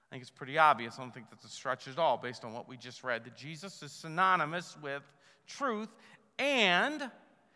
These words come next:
he wants his followers, and we say it all the time here at Polaris, if you say you follow Jesus, then that means it's not just believing the right stuff. You're actually living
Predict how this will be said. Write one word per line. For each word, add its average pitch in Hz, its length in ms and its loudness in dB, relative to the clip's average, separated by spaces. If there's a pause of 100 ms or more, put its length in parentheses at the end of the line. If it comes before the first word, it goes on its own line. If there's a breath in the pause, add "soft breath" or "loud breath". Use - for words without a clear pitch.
(180 soft breath)
he 202 180 -6
wants 196 280 -2
his 180 180 -8
followers, 170 580 4
and 165 100 -10
we 139 60 -8
say 135 160 -8
it 127 40 -2
all 147 140 -2
the 143 60 -20
time 247 200 2
here 202 100 -2
at 135 180 -8
Polaris, 147 380 -4
if - 140 -16
you 127 100 -16
say 139 260 -8
you 147 320 -12
follow 160 300 0
Jesus, 170 460 -10
then 127 180 -10
that 123 200 -8
means 135 440 -12 (360 loud breath)
it's 113 200 -16
not 127 160 -8
just 135 160 -14
believing 151 460 -6
the 185 80 -2
right 185 220 2
stuff. 208 380 2
You're 135 160 -2
actually 151 460 0
living 180 800 -4